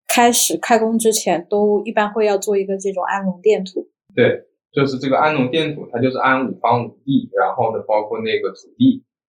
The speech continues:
Speaker 2: 进宅就相当于是我把你赶走，安农垫土就有点类似于我帮你招安了，给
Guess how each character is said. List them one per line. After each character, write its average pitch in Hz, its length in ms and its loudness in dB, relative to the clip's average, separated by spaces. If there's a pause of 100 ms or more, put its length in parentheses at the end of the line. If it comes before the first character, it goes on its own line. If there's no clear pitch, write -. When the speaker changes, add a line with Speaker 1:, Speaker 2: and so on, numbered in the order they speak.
(140)
Speaker 2:
进 170 160 2
宅 - 200 2
就 123 60 -4
相 127 180 -2
当 120 300 -2
于 98 180 -12 (120)
是 113 460 0
我 117 120 2
把 139 140 4
你 - 40 -2
赶 - 220 0
走， - 300 -2 (100)
安 165 160 2
农 143 140 0
垫 165 200 0
土 101 220 -6
就 120 80 -2
有 117 140 2
点 120 120 -2
类 127 140 -2
似 120 160 -10
于 107 80 -8
我 104 80 0
帮 117 160 2
你 117 60 -2
招 107 100 0
安 110 320 0
了， 113 80 -12 (220)
给 107 80 0